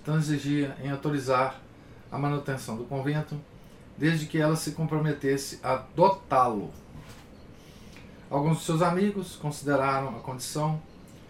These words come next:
como um meio fácil de resolver as dificuldades e insistiram com ela para que aceitasse.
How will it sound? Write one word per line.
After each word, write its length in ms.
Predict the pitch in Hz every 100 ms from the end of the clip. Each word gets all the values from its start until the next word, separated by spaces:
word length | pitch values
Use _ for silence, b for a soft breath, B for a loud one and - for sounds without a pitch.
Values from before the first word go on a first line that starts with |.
| B B B - -
como 300 | 151 156 156 156
um 40 |
meio 340 | 156 151 151 143
fácil 420 | - 165 170 156
de 60 | 147
resolver 440 | 147 143 135 139
as 120 | 131
dificuldades 760 | - - 135 127 143 143 - -
e 60 |
insistiram 640 | 151 - 156 - 160 151 147
com 160 | 139
ela 280 | 127 127 123 -
para 160 | 120
que 100 | 120
aceitasse. 760 | 120 - 107 - 85 78 -